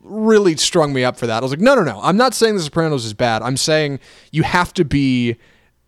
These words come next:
I, at the right place in your life for The Sopranos." That's my <laughs> argument. And I just wasn't there yet. And I'm like, "Someday I'll go back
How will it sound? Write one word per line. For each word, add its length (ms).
I, 200
at 140
the 100
right 240
place 340
in 60
your 120
life 220
for 120
The 80
Sopranos." 580
That's 340
my 160
<laughs> 120
argument. 340
And 120
I 80
just 200
wasn't 440
there 180
yet. 240
And 100
I'm 80
like, 160
"Someday 440
I'll 160
go 140
back 480